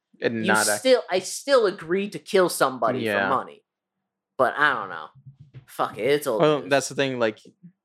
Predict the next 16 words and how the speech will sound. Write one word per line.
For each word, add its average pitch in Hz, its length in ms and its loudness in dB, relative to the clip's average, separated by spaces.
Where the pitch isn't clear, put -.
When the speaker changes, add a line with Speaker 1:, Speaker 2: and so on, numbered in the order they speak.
Speaker 1:
I 135 80 2
think 139 240 2
the 143 100 2
reason 127 280 0
he 127 80 -4
got 113 160 4
out 110 120 4
of 107 80 -2
it - 20 -2
is 101 100 -8
'cause - 160 -8
he 135 80 -8
never 117 180 -2
had 117 160 -2
the 117 100 -8
intention 110 640 -10